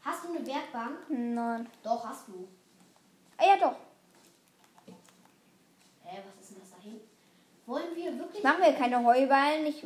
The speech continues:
Speaker 2: will noch mehr Brot.
Speaker 1: <laughs> Ich hab ein, wow, ich hab einen einzigen, ähm...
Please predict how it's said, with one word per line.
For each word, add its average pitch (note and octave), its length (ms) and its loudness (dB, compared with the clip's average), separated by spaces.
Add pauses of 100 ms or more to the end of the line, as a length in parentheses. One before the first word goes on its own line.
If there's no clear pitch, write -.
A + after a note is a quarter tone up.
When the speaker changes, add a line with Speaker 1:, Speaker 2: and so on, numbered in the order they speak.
Speaker 2:
will D4+ 180 2
noch D4+ 160 -4
mehr D4 160 -2
Brot. C4 640 -6 (320)
Speaker 1:
<laughs> - 40 -12 (280)
Ich F4+ 120 -6
hab E4+ 200 -4
ein, D#4+ 480 -4
wow, D4+ 480 0
ich - 80 -16
hab C#4+ 100 -16 (160)
einen D#4 380 -8 (280)
einzigen, D4 480 -16 (100)
ähm... B3+ 220 -14